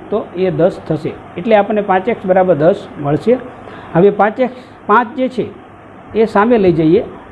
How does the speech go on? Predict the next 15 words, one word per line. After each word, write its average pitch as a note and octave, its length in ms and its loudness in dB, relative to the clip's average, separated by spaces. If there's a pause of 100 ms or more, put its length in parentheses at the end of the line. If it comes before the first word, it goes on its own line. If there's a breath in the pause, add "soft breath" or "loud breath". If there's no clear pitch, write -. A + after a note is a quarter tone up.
તો G3+ 100 2
એક્સ A#3+ 340 0
બરાબર G3+ 320 4
દસના G3+ 340 0
છેદમાં F3+ 380 0
પાંચ E3+ 200 -2 (100)
થશે. F#3+ 280 -2 (380)
દસના G#3+ 340 2
આપણા, A3 320 0 (320)
આપણે G3+ 220 4
અવયવ G#3 300 4
પાડીએ F3+ 280 2 (160)
પાંચ G#3 260 0
ગુણ્યા F3 340 2 (360)
બે F3 220 4